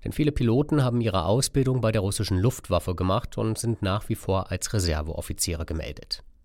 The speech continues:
Anders sieht es in Branchen aus, die der Verteidigungsindustrie zugeordnet werden. Der russische Generalstab hatte nach dem Start der Mobilisierung erklärt, dass Mitarbeiter dieser Unternehmen keine Einberufung fürchten müssen.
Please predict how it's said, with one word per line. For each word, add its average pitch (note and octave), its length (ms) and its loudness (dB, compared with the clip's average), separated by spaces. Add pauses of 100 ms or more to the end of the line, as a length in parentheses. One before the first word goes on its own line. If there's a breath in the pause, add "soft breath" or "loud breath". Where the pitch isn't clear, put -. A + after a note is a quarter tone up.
(500)
Anders G#2 300 0
sieht D#3+ 140 -2
es C#3+ 120 0
in A2 100 4
Branchen F#2+ 400 0
aus, C#3 540 -2
die C#3+ 200 0
der B2 160 -2
Verteidigungsindustrie E2+ 1200 -2
zugeordnet E2 600 -4
werden. E2 280 -8 (600 loud breath)
Der - 60 2
russische D3+ 320 2
Generalstab G#2+ 800 0
hatte A2+ 160 -2
nach F#2 160 0
dem G2 140 -4
Start - 480 -4
der F2 80 0
Mobilisierung F#2 680 0
erklärt, G2 460 -4
dass F#2+ 180 -2
Mitarbeiter G2 540 -2
dieser D#3+ 320 2
Unternehmen G2+ 500 -2
keine F2 360 -2
Einberufung D#2+ 500 -8
fürchten - 380 -10
müssen. - 260 -6